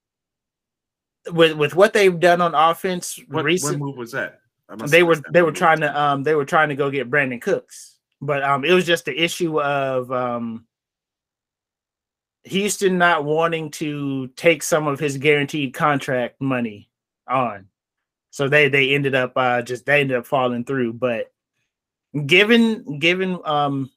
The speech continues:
Speaker 1: Dallas's, um, track record with their second round picks, they should have been more, uh,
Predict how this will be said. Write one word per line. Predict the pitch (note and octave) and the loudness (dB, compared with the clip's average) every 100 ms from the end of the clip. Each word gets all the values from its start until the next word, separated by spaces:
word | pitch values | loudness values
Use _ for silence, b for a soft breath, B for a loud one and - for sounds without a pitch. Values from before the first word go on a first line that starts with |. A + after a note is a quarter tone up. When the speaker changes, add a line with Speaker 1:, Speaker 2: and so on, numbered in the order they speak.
| _ _ | _ _
Speaker 1:
Dallas's, | C#3 D#3 D3 E3 D#3 D#3 D3 C#3+ | -2 2 6 4 2 -2 -2 0
um, | C#3 C3+ B2+ B2+ A#2+ - _ _ _ _ _ _ | 0 0 -4 -4 -6 -12 _ _ _ _ _ _
track | - F#3+ E3 | 2 4 4
record | E3+ E3+ F3 | 4 2 2
with | D3 | -4
their | D3 C3+ | -6 -6
second | - D#3+ D3+ D#3+ | -2 0 0 -2
round | D3 D3 C3+ B2+ | -2 -2 -2 -4
picks, | D#3 E3 - - - _ _ | -4 -4 -4 -14 -16 _ _
they | C3 | -8
should | C#3 D3 | -4 -2
have | C#3 C3 | -2 0
been | C#3+ C#3 | 0 0
more, | C3 C3 C3 C3 C3 B2 A#2+ A#2+ | -2 -2 0 2 2 2 0 -4
uh, | B2 A#2+ A2+ | -4 -4 -6